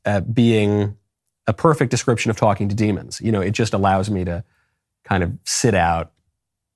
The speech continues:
and think and get smarter and grow in wisdom. If only Harry had done that, he would be in a much better spot. If only our culture valued that sort of thing instead of poisoning ourselves,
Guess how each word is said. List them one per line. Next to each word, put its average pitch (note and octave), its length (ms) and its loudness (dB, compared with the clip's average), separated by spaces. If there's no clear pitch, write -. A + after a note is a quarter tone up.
and F#2 120 -2
think F2 520 -4
and G2 100 -4
get F#2 120 -2
smarter E2+ 300 -2
and F#2 140 -4
grow F#2 120 0
in F2+ 60 -2
wisdom. F#2 240 -2
If G2+ 120 -4
only G3 240 0
Harry E3+ 240 2
had D#3 100 0
done B2+ 140 2
that, G#2+ 220 -2
he G#2+ 100 0
would G2 100 2
be G2+ 80 2
in G2 60 2
a F#2 40 2
much F#2 320 -2
better F#2 180 0
spot. F#2 240 0
If - 100 -4
only F#3 180 2
our F#3 80 2
culture F3 560 -2
valued F2 280 -2
that - 140 -10
sort - 160 -12
of - 60 -14
thing - 220 -16
instead F#2+ 240 -2
of - 100 -8
poisoning G#2+ 380 -2
ourselves, - 400 -12